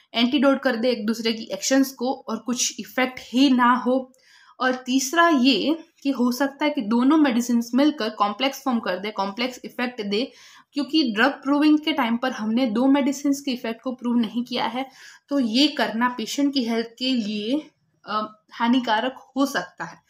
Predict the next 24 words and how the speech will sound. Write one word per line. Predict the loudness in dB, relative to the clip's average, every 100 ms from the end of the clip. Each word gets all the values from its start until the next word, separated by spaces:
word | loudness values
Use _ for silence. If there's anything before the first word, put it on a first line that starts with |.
| -20 -20 _
So | -4 -2
we | 0
should | 0 -2 -2
avoid | -2 2 2 0 -4 -12 -10
prescribing | -6 -2 0 2 2
more | 2 0
than | 0 -2
single | -2 -6 -6 -4
simple | -4 -2 0
remedy। | 2 2 2 0 -2 -4 -20 -16 0
और | 2 2
homeopathy | -2 -4 2 6 6 4 2 0 0
में | 2
अगर | 2 2 2
logically | 2 -2 -4 -2 0 2
देखा | -2 -4 -4
जाए | -2 -4 -8 -20 -20 _ -4
तो | 2 2 2
homeopathy | 4 6 6 4 4
ऐसा | 2 2 0
consider | -2 -4 -2 0
करती | 0 -4 -6 -8
है | -6 -6
कि | -4 -2 0